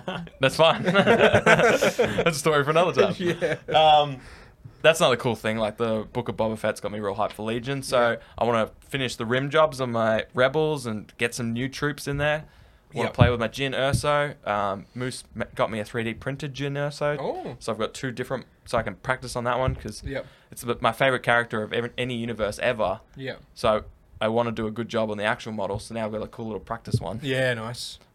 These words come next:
Speaker 2: Which inevitably will be the only one I have the nerves to paint and therefore
Speaker 1: Of
Speaker 2: be my
Speaker 1: course.
Speaker 2: main one.
Speaker 1: But you only painted Jyn Erso.
Speaker 2: But yeah, so I got a full painted Legion army, so I'm keen to crank out games for that. I've just
Speaker 1: Yeah.
Speaker 2: got tons, man. Um, I've got more Test of Honor minis,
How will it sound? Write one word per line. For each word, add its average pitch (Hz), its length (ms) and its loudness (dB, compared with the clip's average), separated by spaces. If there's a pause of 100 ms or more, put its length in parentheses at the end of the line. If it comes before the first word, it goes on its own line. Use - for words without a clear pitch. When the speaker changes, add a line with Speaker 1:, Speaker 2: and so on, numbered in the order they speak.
Speaker 2:
Which 110 240 -6
inevitably 107 480 -4
will 104 140 -4
be 107 320 -8
the 110 100 -6
only 101 160 -4
one 101 160 -4
I 92 80 -6
have 107 160 -8
the 104 80 -14
nerves 98 240 -6
to - 80 -18
paint 107 240 -12
and 104 100 -8
therefore 98 260 -8
Speaker 1:
Of 101 60 -14
Speaker 2:
be 113 80 -2
my 110 60 0
Speaker 1:
course. 107 120 0
Speaker 2:
main 123 180 2
one. 107 160 -4
Speaker 1:
But 131 120 -10
you 127 100 -6
only 120 200 -2
painted 120 300 -12 (120)
Jyn 123 240 -10
Erso. 135 220 -14 (260)
Speaker 2:
But 180 140 6
yeah, 208 160 6
so 160 160 4
I 147 60 4
got 151 100 4
a - 80 -6
full 185 180 0
painted 147 600 -8
Legion 160 280 -2
army, 160 220 2
so 156 140 -8
I'm 113 40 -8
keen 135 180 -6
to 120 60 -8
crank 139 300 -6
out 123 100 -6
games 135 240 -4
for - 100 -14
that. 139 220 2
I've 160 60 4
just - 160 -2
Speaker 1:
Yeah. 214 60 -2
Speaker 2:
got 170 160 0
tons, 110 380 -2
man. 117 460 -2
Um, 110 400 0
I've 123 80 -4
got 135 140 0
more 120 200 0
Test 120 280 -8
of 110 80 -6
Honor 135 180 2
minis, 135 600 -8